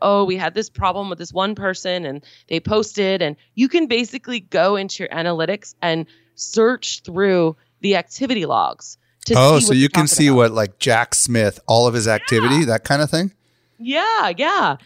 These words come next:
Speaker 2: Oh,
Speaker 1: And,
Speaker 2: wow.
Speaker 1: I mean, think about it. When you have thousands of people in your group, you can't be, go, like, scrolling through an activity log forever. You need to be able to search through that thing. So these little,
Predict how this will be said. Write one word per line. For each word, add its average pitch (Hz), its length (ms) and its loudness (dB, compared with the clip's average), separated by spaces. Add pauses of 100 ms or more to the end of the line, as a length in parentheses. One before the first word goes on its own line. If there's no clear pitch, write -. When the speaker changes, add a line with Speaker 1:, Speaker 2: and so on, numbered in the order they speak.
Speaker 2:
Oh, 123 100 2
Speaker 1:
And, 110 80 2
Speaker 2:
wow. 120 200 4
Speaker 1:
I 101 80 -4
mean, 311 200 -12 (360)
think 370 200 -6
about 202 240 0
it. 180 120 -6
When 262 140 -2
you 311 100 -4
have 440 300 -2
thousands 247 460 -2
of 208 80 -12
people 269 300 0
in 180 120 0
your 160 100 0
group, 247 420 0 (280)
you 311 120 0
can't 427 380 -4
be, 294 280 -6
go, 202 420 0
like, 175 400 -2
scrolling 240 640 -2
through 254 220 0
an 214 100 0
activity 254 420 -6
log 147 300 0
forever. 165 400 -4
You 240 280 -6
need 339 260 -4
to - 80 -20
be 214 100 -8
able 247 140 -2
to 175 80 -2
search - 500 -8
through 170 160 -2
that 147 240 0
thing. 135 260 -4 (360)
So 233 360 2 (240)
these 262 320 -2
little, 262 580 -2